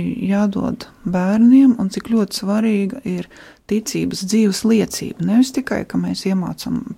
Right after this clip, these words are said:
ticības patiesības bērniem, bet ka viņi to redz tieši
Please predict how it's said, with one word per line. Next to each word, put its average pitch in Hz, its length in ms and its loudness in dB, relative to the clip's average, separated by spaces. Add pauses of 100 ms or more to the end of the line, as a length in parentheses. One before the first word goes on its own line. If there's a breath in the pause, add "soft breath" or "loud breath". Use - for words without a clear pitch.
ticības - 460 -10
patiesības 208 800 -2
bērniem, 190 560 2 (320 loud breath)
bet - 180 -8
ka 202 140 0
viņi 202 200 6
to 175 260 -4
redz 208 480 0 (640 loud breath)
tieši 185 840 2